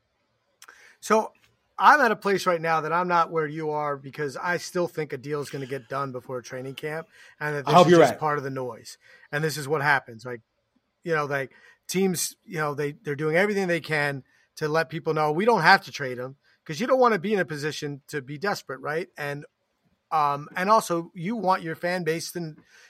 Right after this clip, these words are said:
Speaker 1: to believe that you were able to make the best deal possible. So whatever you're able to get, you're gonna say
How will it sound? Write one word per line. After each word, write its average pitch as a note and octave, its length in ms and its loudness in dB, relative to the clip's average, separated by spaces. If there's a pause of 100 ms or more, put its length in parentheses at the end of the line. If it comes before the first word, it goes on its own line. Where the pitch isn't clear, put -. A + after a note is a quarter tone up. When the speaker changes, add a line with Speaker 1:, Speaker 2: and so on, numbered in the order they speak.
(160)
Speaker 1:
to D#3 360 -6 (160)
believe D#3 640 -2 (300)
that D#3 180 -2
you E3 160 0
were F#3+ 80 4
able F3 240 0
to D#3+ 80 -2
make D#3 200 0
the D3 100 -4
best D#3 340 -4
deal D3+ 200 -2
possible. - 480 -10 (400)
So E3 160 -4
whatever G#3 360 2
you're G3+ 160 2
able F#3+ 300 0
to F#3+ 100 0
get, D3 380 -2 (100)
you're D#3 140 -8
gonna D3+ 400 -2 (120)
say C#3 580 -4